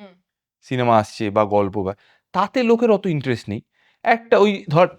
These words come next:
Speaker 2: এই পোস্ট বা ওই আগের পোস্টটা, ওইটা নিয়ে, "দাদা, এটা কি? দাদা, ওটা কেন? দাদা, এই জ্যাকেটটার সঙ্গে এটা মানাচ্ছে না, পাঞ্জাবির সঙ্গে আপনি এই করলেন।"
Speaker 1: <laughs>
Speaker 2: আমি বললাম, "দাদা, আমার তো পরিচয় আপনাদের সঙ্গে সিনেমার সূত্রে, কাজের সূত্রে, তো কাজটাকে আরেকটু গুরুত্ব দিলে হয় না?" রেগে গেছিলাম, but না, এটা একদম একটা পুজোর আড্ডার ছবি।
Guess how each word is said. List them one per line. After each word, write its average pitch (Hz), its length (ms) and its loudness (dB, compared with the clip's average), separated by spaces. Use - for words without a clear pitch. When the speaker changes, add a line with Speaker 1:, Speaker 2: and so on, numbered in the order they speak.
Speaker 2:
এই 180 220 2
পোস্ট 170 300 2
বা 143 220 6
ওই 151 180 2
আগের 139 240 2
পোস্টটা, - 300 -4
ওইটা 233 280 2
নিয়ে, 107 240 -4
"দাদা, 139 260 4
এটা 131 200 -4
কি? 139 220 -14
দাদা, 127 180 2
ওটা 139 200 0
কেন? 143 320 -10
দাদা, 135 280 -2
এই 127 160 -4
জ্যাকেটটার 139 320 -10
সঙ্গে 135 200 -10
এটা 127 140 -6
মানাচ্ছে 113 340 -6
না, 131 80 -8
পাঞ্জাবির 123 460 -2
সঙ্গে 160 240 -8
আপনি 151 220 -6
এই 135 80 -6
করলেন।" 160 240 -12
Speaker 1:
<laughs> - 240 -20
Speaker 2:
আমি 302 100 -2
বললাম, 311 140 0
"দাদা, 269 200 6
আমার 214 380 0
তো 269 80 -2
পরিচয় 220 500 4
আপনাদের 220 260 -2
সঙ্গে 226 160 -6
সিনেমার 196 360 -2
সূত্রে, 160 300 -8
কাজের 139 240 -2
সূত্রে, 135 260 -12
তো - 120 -20
কাজটাকে 117 500 -2
আরেকটু 196 200 -2
গুরুত্ব 160 300 -6
দিলে 202 160 -6
হয় 240 160 -6
না?" 110 200 -4
রেগে 127 320 -2
গেছিলাম, 127 260 -2
but 147 140 2
না, 131 220 0
এটা 175 280 2
একদম 160 360 -2
একটা 135 160 -4
পুজোর 120 300 -2
আড্ডার 82 340 -6
ছবি। 73 260 -20